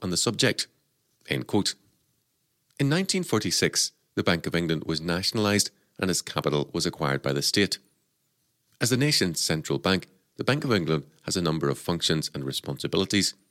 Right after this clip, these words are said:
A, in the first place, it is the government's bank. In this capacity, it traditionally acted as financier to the government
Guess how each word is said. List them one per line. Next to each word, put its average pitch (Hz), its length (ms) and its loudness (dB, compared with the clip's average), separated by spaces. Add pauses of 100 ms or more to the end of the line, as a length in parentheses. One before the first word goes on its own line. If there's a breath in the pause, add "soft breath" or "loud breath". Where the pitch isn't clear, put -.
(560)
A, 78 260 2 (360)
in 82 80 -4
the 76 60 -2
first 175 260 -2
place, - 280 2 (400)
it 117 80 -4
is 131 140 2
the 107 80 2
government's 73 440 -2
bank. 90 320 0 (840)
In 92 100 2
this - 140 2
capacity, 98 540 2 (260)
it - 140 -14
traditionally 80 560 0
acted 78 340 -2
as 73 220 -2
financier 80 680 0
to - 100 -4
the 71 100 0
government 82 380 0